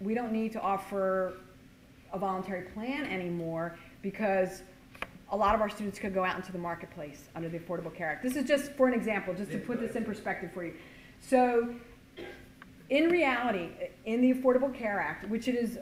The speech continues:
Speaker 1: appropriate for many Americans, it's not great for graduate students. And we found that out. And under the Affordable Care Act, there are levels of a plan that you can purchase,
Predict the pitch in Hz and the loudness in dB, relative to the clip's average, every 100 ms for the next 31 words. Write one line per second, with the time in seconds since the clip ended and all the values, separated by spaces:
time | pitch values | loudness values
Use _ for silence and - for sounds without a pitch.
0 | - 196 - 277 277 277 254 - - 220 | -10 -8 8 8 8 4 2 0 -2 0
1 | 208 202 - - 202 214 233 202 180 165 | 0 -2 -12 -8 -2 0 2 2 2 -2
2 | 160 - - - - - - - - 254 | -6 -10 -14 -18 -20 -20 -20 -20 2 4
3 | 277 277 247 240 220 202 170 - - 175 | 6 4 2 0 0 0 0 -2 -10 -2
4 | 170 160 160 - 165 139 - - - - | 0 0 -2 -12 -12 -12 -14 -18 -20 -20
5 | - - 196 196 202 233 247 220 226 208 | -20 -8 -2 0 0 2 2 2 2 2
6 | 165 - - - - - - 202 208 208 | 0 -6 -16 -20 -20 -20 -10 -4 -2 -4
7 | - - - - - 233 294 320 - 302 | -6 -16 -20 -20 -8 -2 0 0 0 0
8 | 233 233 240 220 170 160 - 202 202 196 | 0 -2 0 0 0 -4 -2 -2 0 0
9 | 190 190 208 202 190 175 - - 190 180 | 0 0 0 2 0 -2 -10 -10 -4 -4
10 | 175 - - - 277 339 175 170 196 196 | -4 -8 -10 -4 -2 -2 -2 -4 -2 -4
11 | 190 208 196 - 240 240 190 - | -2 -6 -6 -4 -6 -6 -10 -12